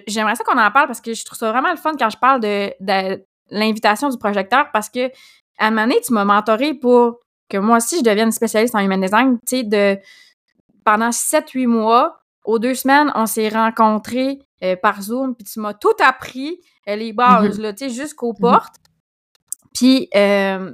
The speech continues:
Speaker 1: ça
Speaker 2: Jusqu'au
Speaker 1: s'est
Speaker 2: canot.
Speaker 1: passé comme porte-canot, ouais. Ben,
Speaker 2: Ouais.
Speaker 1: moi, c'est comme porte-canot, ça va ensemble, dans ma tête, mais
Speaker 2: Ouais.
Speaker 1: tu sais, oui, oui.
Speaker 2: Mais
Speaker 1: <laughs>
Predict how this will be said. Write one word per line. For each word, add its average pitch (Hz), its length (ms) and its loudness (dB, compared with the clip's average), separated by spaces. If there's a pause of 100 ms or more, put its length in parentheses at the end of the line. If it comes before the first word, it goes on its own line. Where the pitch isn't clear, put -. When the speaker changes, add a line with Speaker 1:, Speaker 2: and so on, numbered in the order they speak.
(120)
Speaker 1:
ça - 140 -8
Speaker 2:
Jusqu'au 208 140 -4
Speaker 1:
s'est 202 60 -4
Speaker 2:
canot. 214 160 6
Speaker 1:
passé 349 220 -4
comme 254 220 -4 (920)
porte-canot, 240 600 0 (120)
ouais. 220 180 2 (220)
Ben, 220 100 -4
Speaker 2:
Ouais. - 40 0
Speaker 1:
moi, 269 120 2
c'est 269 100 -10
comme 226 220 -8
porte-canot, 220 680 -4
ça 233 140 -6
va 196 80 -2
ensemble, 185 380 0
dans 185 60 -2
ma 185 60 -4
tête, 190 200 -4
mais 190 100 -2
Speaker 2:
Ouais. 180 80 0
Speaker 1:
tu 170 60 -4
sais, 202 80 -2
oui, 185 180 -6 (220)
oui. 196 220 -4 (280)
Speaker 2:
Mais 170 180 -6
Speaker 1:
<laughs> - 800 -4